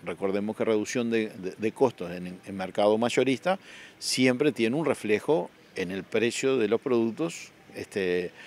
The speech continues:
en el mercado minorista. Y la apuesta es también que contribuyan a abatir costos y quizás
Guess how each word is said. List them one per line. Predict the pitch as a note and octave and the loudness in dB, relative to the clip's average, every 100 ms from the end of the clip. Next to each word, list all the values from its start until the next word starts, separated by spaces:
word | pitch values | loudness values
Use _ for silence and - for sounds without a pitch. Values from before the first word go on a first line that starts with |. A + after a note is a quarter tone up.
| - - - | -20 -20 -16
en | F2+ F2+ | -10 -6
el | F#2 | -6
mercado | F#2 G2 G2+ | -2 2 2
minorista. | F2+ F2+ G2 C3 - - - - - | 0 -2 -2 -2 -6 -20 -20 -20 -12
Y | - F2 E2+ | -6 -4 -4
la | F2 F2+ | -4 -2
apuesta | - G2+ G#2+ | -2 0 2
es | G#2+ - | 2 2
también | A#2 G2+ G#2 | 2 2 0
que | G2+ A2+ | 0 -2
contribuyan | G#2 F#2+ F#2 F#2+ B2 A#2+ | 0 -2 0 0 0 0
a | G#2 | 0
abatir | B2+ F#2 D#2+ E2 G#2 F#2+ F2+ - - | -2 -4 -4 -4 -2 -2 -2 -6 -8
costos | G#2+ G#2 - B2+ - | -4 -2 -2 -4 -6
y | G2+ | -6
quizás | G#2+ G2+ G2+ G#2+ | -4 -2 0 -2